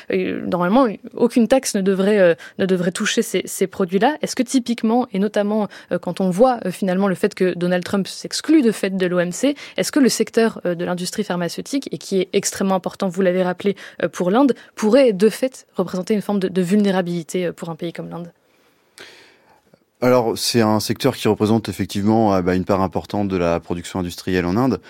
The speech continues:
Speaker 2: Alors, la production industrielle en Inde, il faut quand même peut-être rappeler que c'est quand même assez faible. On est à quinze pour cent du, du pib. Donc, on n'est pas au niveau de, de, de la Chine qui est à peu près quarante pour cent, euh, du pib. Donc, effectivement, la dépendance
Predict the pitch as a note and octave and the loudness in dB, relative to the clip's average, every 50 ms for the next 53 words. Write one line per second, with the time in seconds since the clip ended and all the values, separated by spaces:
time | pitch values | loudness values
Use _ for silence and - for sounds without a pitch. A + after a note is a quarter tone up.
0 | - _ - D#2+ F2 F2+ F2+ - - A2+ G2 - - B2 A#2+ A2+ - - B2+ B2 | -20 _ -2 0 0 0 0 0 0 -2 -2 0 2 2 2 2 0 2 2 4
1 | A#2+ A#2+ B2 B2+ C3+ C#3+ D3 C#3 A2+ G2 - A2 G2 A2 G#2 G#2 G2+ - G2 - | 4 4 4 4 4 4 2 2 0 0 -2 -2 0 2 0 0 0 -2 -6 -4
2 | - G#2 F#2+ - - A#2+ B2 A#2+ - A2+ F#2+ - - - - - G2 F#2+ F#2+ F#2+ | -4 -6 -6 -2 0 -2 -2 0 0 -4 -4 -4 -4 -6 -4 -2 0 0 0 0
3 | F#2 - G2+ F#2 - - A#2+ A#2 A2+ G#2+ G2 F#2+ F#2+ F2+ E2+ - F#2+ F2+ - - | -2 -2 -6 -6 -2 0 0 0 2 0 0 2 2 0 0 -2 -6 -6 -6 -8
4 | G2 - - - - G#2 G2 F#2 F#2 F2+ F2+ F2+ F#2 F#2 F#2 F2+ _ - C#3+ C#3 | -10 -10 -10 -6 -4 -4 -4 -2 -4 -4 -4 -4 -4 -6 -8 -8 _ -8 -6 -2
5 | A2+ G2+ F#2 E2+ _ - - - - - F2 G2 F#2 - G#2 G2+ G2 G2+ F#2+ - | -2 -2 -2 -2 _ -20 -20 -20 -16 -6 -4 -4 -4 0 0 2 2 2 2 4
6 | A#2 A#2+ A#2 A2+ G#2+ G#2+ G#2+ G#2 G2+ G#2 G#2 A2 A2+ A2 G#2 G2+ G2 G2 F#2+ F#2 | 4 6 6 4 4 4 2 2 2 2 2 4 4 4 2 2 2 2 2 2
7 | G2 F#2 F#2+ F#2+ F#2 F#2 G2+ F#2+ F#2 - - - A#2+ A#2 A#2 A2+ - - G#2 G2 | 2 2 4 2 2 2 2 2 2 0 -2 -2 0 0 0 0 -2 -6 -2 -2
8 | F#2 F#2 - G2 F2 - G2 F#2 - G2 F2 F#2 F2+ - - E2 - - - F#2+ | -2 -2 -2 -4 -8 -6 -8 -6 -4 -4 -4 -4 -4 -6 -10 -14 -12 -8 -6 -4
9 | F#2+ G2 F#2 F2+ F2+ E2+ F2 E2 - A#2+ C3+ A#2 F2+ D#2 _ - - - - - | -2 -2 -2 -2 -2 -2 -6 -8 -6 -6 -4 -4 -4 -6 _ -16 -20 -20 -20 -20
10 | - _ - G2+ G2 - G#2 - A2 G#2 - A#2 A#2+ A2 G2+ F#2 G2 F2+ A2 G#2+ | -20 _ -6 -4 -2 -2 -2 -2 -2 -2 0 2 2 4 4 2 2 0 2 2
11 | A2 A2 G2+ - - | 2 2 0 -2 -6